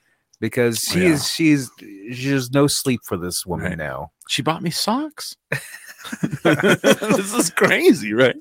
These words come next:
Speaker 1: And, like, I would, <sighs> I mean, uh, th-, they're, I'm sure they're trying to ruin her.
Speaker 2: Yeah.
Speaker 1: And, uh, I just, I, I,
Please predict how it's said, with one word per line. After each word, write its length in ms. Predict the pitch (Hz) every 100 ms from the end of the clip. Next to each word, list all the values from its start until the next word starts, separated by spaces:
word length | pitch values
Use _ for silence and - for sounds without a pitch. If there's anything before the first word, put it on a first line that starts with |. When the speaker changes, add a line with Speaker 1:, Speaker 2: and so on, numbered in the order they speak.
| -
Speaker 1:
And, 100 | 139
like, 180 | 147 139
I 120 | 135
would, 200 | 180 180 - - - -
<sighs> 400 | - - - -
I 80 | 127
mean, 480 | 143 143 139 131 113 _ _ _ _ _ 127
uh, 80 |
th-, 200 | 131 120 123
they're, 160 | 123 - -
I'm 100 | 120
sure 260 | - 165 151
they're 120 | 135
trying 300 | - 135 123
to 80 | 101
ruin 300 | 107 104 85
her. 280 | 78 87 - _ _
Speaker 2:
Yeah. 420 | 85 85 78 - - -
Speaker 1:
And, 340 | 104 101 101
uh, 340 | 95 92 90 -
I 120 | 104
just, 260 | 98 - -
I, 160 | 107
I, 220 | 92 104